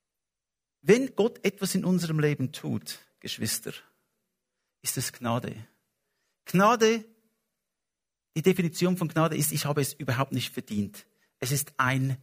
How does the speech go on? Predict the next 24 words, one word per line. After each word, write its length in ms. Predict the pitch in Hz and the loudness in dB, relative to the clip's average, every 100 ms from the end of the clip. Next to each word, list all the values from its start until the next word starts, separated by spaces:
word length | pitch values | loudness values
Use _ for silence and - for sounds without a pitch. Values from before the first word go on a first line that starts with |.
| _ _ _ | _ _ _
Geschenk. 500 | 117 - 117 113 - - _ _ _ _ _ _ _ _ _ _ _ _ _ _ _ | -8 -4 -2 -4 -8 -20 _ _ _ _ _ _ _ _ _ _ _ _ _ _ _
Wenn 180 | 185 233 | 2 4
wir 160 | 240 - | 2 2
also 520 | 196 180 196 180 - _ _ - | 2 4 2 0 -4 _ _ -4
etwas, 460 | 165 - 165 156 - | -4 0 0 0 0
wenn 120 | 156 | 0
etwas 260 | 165 156 - | 0 -2 -4
passiert 420 | 143 - 156 156 | -2 0 -2 0
in 60 | 127 | 0
unserem 260 | 127 139 | 0 0
Leben, 200 | 110 110 | 0 0
sollten 360 | 110 170 170 156 | 0 -2 -2 -2
wir 100 | 156 | 0
nicht 220 | 160 - | 0 -2
mit 160 | 151 - | -4 -2
Gott 260 | 147 - | -4 -4
hadern. 480 | 113 104 101 101 107 _ _ _ _ _ _ _ _ _ _ - | -4 -2 -4 -6 -10 _ _ _ _ _ _ _ _ _ _ -4
Wir 80 | |
sollten 300 | 139 175 - | -2 -2 -2
zu 160 | 151 151 | -4 -2
Gott 280 | 151 170 - | -4 -6 -4
gehen, 380 | 117 107 104 107 _ _ _ _ _ _ _ - | -4 -4 -6 -12 _ _ _ _ _ _ _ -2
ihn 160 | 135 | 0
loben, 580 | 127 139 156 120 104 | 2 0 0 -2 -4